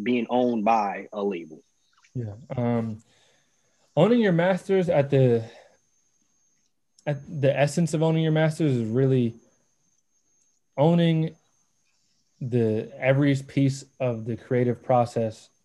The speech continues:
Speaker 2: and the content that you work, that you're working on. Um, so if every single song that comes, has come out ever has a master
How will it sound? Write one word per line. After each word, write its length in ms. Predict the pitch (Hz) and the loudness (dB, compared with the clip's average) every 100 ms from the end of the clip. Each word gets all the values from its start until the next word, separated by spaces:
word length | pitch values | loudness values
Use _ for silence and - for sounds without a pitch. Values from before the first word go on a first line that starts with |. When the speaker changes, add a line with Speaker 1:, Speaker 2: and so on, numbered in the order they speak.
| _ _ | _ _
Speaker 2:
and 180 | 127 120 | -6 -4
the 60 | 117 | -4
content 600 | - 127 117 120 113 - - | -2 -2 -2 -4 -6 -8 -10
that 200 | 120 110 | -6 -6
you 460 | 107 113 110 107 101 _ _ _ _ _ _ - | -4 -4 -4 -6 -10 _ _ _ _ _ _ -6
work, 300 | 120 113 113 | -2 -2 -2
that 180 | 120 113 | -6 -4
you're 140 | 113 | -2
working 360 | 117 113 110 110 | 0 -2 -2 -6
on. 220 | 107 98 - _ | -6 -8 -18 _
Um, 460 | 127 117 110 104 98 _ _ _ _ _ _ _ _ | -4 -2 -2 -4 -12 _ _ _ _ _ _ _ _
so 340 | - - 120 113 | -4 2 4 4
if 80 | 110 - | 0 -4
every 260 | 147 165 165 | -2 0 0
single 280 | 175 170 | -2 -2
song 400 | 143 - 151 156 | -2 -2 -2 -2
that 180 | 147 135 | -2 -6
comes, 280 | - 139 135 | -8 -6 -6
has 240 | 131 131 | -4 -6
come 160 | 127 139 | -2 -2
out 180 | 135 131 | -2 0
ever 360 | 131 127 127 - - | -2 -2 -4 -10 -6
has 260 | 131 120 | -2 -2
a 80 | 117 | -2
master 600 | 117 117 120 - 110 | -2 -2 -6 -10 -10